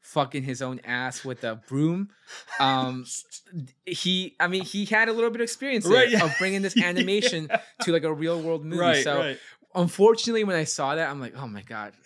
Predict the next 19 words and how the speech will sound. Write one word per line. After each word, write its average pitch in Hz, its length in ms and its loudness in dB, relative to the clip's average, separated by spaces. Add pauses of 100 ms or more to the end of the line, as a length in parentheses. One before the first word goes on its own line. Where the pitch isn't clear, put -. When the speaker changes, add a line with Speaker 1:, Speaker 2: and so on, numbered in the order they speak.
Speaker 1:
It 139 180 2
reminded 165 240 0
me 160 80 -6
of 151 80 -6
movie 147 140 -6
forty-three. 196 300 4
Speaker 2:
Movie 233 100 2
forty-three, 247 440 2
no! 294 760 2
Speaker 1:
But 175 360 0
the, 175 100 0
but 170 600 -4
that 160 280 0
sequence, 151 380 -4
like 143 80 -6
you 139 80 -6
said, 139 280 -4
it's, 143 200 -10
it's, 147 200 -8